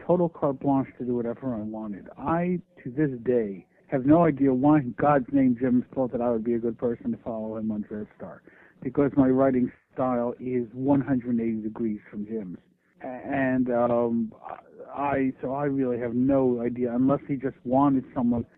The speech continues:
to take it in a wildly different direction. And he said to me, "I want you to come on this book and write whatever you want to write." And he insisted on, uh, I think, I think, like, once or twice he asked about stuff that I was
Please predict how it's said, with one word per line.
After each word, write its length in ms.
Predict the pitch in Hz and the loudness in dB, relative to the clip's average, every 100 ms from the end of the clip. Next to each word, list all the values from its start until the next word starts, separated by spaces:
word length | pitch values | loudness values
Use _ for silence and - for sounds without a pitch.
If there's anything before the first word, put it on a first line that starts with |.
| - | -16
to 60 | 131 | -12
take 280 | - 139 | -4 -2
it 140 | 131 123 | 0 0
in 120 | 127 | 2
a 80 | 123 | 2
wildly 520 | 117 120 123 123 120 | 2 0 0 0 -2
different 360 | 107 120 - 127 | -4 -6 -4 -2
direction. 520 | 135 151 185 - - - _ _ - | 0 -2 -2 -8 -16 -18 _ _ -6
And 280 | 139 131 117 | 0 0 -2
he 140 | 135 - | -4 -2
said 180 | 147 - | -2 0
to 60 | |
me, 160 | 147 131 | 2 2
"I 60 | 120 | 2
want 200 | 127 131 | 0 -2
you 60 | - | -6
to 60 | |
come 140 | - 127 | -4 0
on 120 | 147 | 4
this 140 | 185 - - | 2 2 0
book 260 | 139 156 | 2 2
and 300 | 120 120 117 | -2 -2 -2
write 260 | 117 123 127 | 2 0 0
whatever 300 | 131 113 127 | -2 -2 0
you 120 | 160 | 0
want 240 | 156 139 135 | 4 4 4
to 40 | |
write." 400 | 127 113 127 143 | 2 0 -2 -4
And 400 | 113 120 117 104 - _ | -8 -8 -8 -8 -12 _
he 160 | - | 4
insisted 480 | 147 - 160 143 - | 4 4 -2 -2 0
on, 260 | 151 135 - | 4 4 2
uh, 40 | 123 127 117 127 | -2 -4 -4 -2
I 60 | 135 - | -2 4
think, 160 | 214 185 | 4 4
I 100 | 139 | 0
think, 220 | 139 196 175 | 0 0 0
like, 180 | 139 113 | 0 0
once 340 | 117 143 185 | 2 6 6
or 120 | 160 131 - | 4 -2 2
twice 240 | 156 139 - | 4 4 2
he 120 | 139 | -4
asked 340 | 135 143 123 - | 0 0 -2 -2
about 220 | 135 131 - | 0 0 -2
stuff 180 | 143 131 | -4 -2
that 100 | - | -4
I 80 | 127 | -2
was 100 | 120 | -4